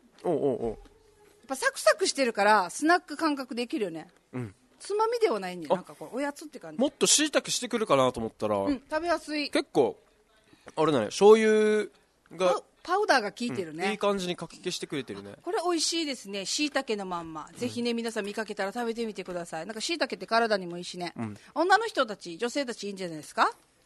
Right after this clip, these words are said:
Speaker 1: し-、でも、まあ、椎茸好きとしては、もっと椎茸感が欲しかった。
Speaker 2: あー、なるほど。
Speaker 1: うん。
Speaker 2: エリンギ結構し-、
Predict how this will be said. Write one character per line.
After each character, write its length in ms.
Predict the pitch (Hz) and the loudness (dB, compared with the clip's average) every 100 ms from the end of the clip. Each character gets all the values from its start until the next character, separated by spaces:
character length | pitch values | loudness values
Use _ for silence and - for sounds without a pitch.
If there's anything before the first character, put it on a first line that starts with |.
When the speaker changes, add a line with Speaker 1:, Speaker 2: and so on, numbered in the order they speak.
| - _ _ | -20 _ _
Speaker 1:
し-、 440 | - - 202 247 - _ _ | -4 -4 -4 -6 -12 _ _
で 200 | 147 233 | 2 2
も、 400 | 277 269 202 - _ _ _ - | 6 6 6 4 _ _ _ -8
ま 120 | 135 | -4
あ、 20 | |
椎 260 | - 247 262 | -2 0 4
茸 200 | 254 247 214 | 4 4 0
好 100 | 226 | -4
き 140 | 233 | -6
と 120 | 240 | -4
し 100 | - | -2
て 80 | 180 | 0
は、 240 | 151 135 | 4 4
も 140 | 113 165 | 4 -4
っ 40 | |
と 160 | - 156 | -6 -2
椎 220 | - 180 | 2 2
茸 200 | 180 - | 0 -2
感 160 | - 143 | 0 0
が 80 | |
欲 120 | 117 110 | 0 -8
し 60 | |
か 80 | - | -14
っ 40 | - | -10
た。 80 | 175 | 0
Speaker 2:
あ 340 | 254 240 240 | 6 8 8
ー、 20 | |
な 120 | 240 247 | 4 0
る 100 | 226 | -2
ほ 100 | 208 | -8
ど。 160 | 180 - | -12 -8
Speaker 1:
う 60 | |
ん。 40 | 214 | -4
Speaker 2:
エ 20 | |
リ 40 | 466 | -4
ン 40 | |
ギ 20 | 554 554 480 | -4 -6 0
結 220 | 494 - | 0 0
構 160 | 269 254 | 0 0
し-、 160 | - | 0